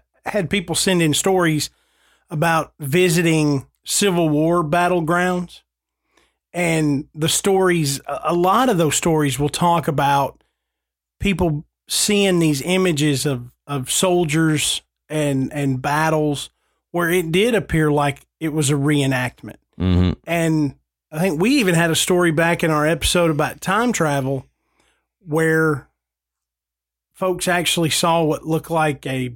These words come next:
Speaker 1: medieval,
Speaker 2: Mm-hmm.
Speaker 1: uh,
Speaker 2: Mm-hmm.
Speaker 1: battle going on,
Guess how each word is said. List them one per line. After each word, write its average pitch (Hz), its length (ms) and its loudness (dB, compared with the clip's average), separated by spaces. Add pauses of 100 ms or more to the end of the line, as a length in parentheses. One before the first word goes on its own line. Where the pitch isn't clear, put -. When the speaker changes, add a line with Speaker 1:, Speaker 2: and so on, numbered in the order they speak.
(1080)
Speaker 1:
medieval, 175 880 0 (120)
Speaker 2:
Mm-hmm. 104 380 4 (360)
Speaker 1:
uh, 104 280 2
Speaker 2:
Mm-hmm. 127 80 -8 (220)
Speaker 1:
battle 151 640 0 (680)
going 156 320 2
on, 147 480 0